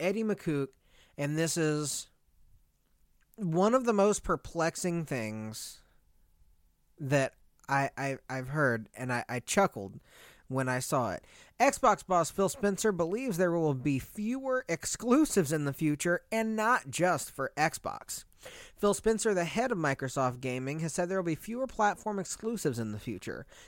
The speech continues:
Speaking to Bloomberg, Spencer said the idea of games being made for one device and one device only is something we're just going to see less and less of. That was a quote. Expanding on this, he said it was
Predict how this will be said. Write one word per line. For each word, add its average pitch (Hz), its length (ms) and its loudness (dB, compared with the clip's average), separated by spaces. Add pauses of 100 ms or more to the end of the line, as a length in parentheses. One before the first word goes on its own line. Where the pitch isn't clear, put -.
Speaking 277 600 -4
to 254 100 0
Bloomberg, 143 560 0
Spencer 180 420 -4
said 160 300 -4
the 156 140 -2
idea 185 400 -2
of 143 160 -6
games 156 320 -6
being 160 300 -6
made 143 220 -4
for 143 160 -4
one 143 300 -4
device 127 600 -2
and 127 220 -4
one 123 160 -4
device 131 400 -4
only 175 440 -4
is 147 280 -6 (340)
something 254 500 0
we're 175 100 0
just 170 300 -2
going 170 260 0
to 165 80 0
see 147 220 -2
less 127 340 0
and 120 160 -4
less 113 260 -2
of. 95 320 -6 (300)
That 113 200 -4
was 107 120 -12
a 110 40 -16
quote. 113 340 -10 (1080)
Expanding 262 500 2
on 170 220 0
this, 131 380 -4 (380)
he 285 440 0
said 175 500 0
it 175 200 -6
was 165 260 -6